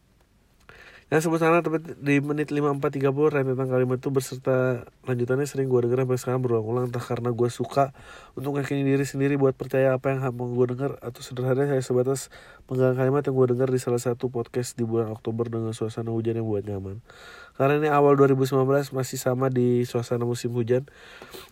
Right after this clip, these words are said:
ada satu hal yang masih gua pertanyakan sampai saat ini. Bang, mau nanya,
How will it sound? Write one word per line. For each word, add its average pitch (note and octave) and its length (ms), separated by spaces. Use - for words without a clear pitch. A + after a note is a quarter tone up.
ada C3 140
satu C#3 240
hal D3 160
yang C#3+ 80
masih C3+ 240
gua B2 160
pertanyakan B2+ 320
sampai B2 240
saat A#2+ 160
ini. A#2 80
Bang, C3+ 240
mau C3 100
nanya, C3+ 300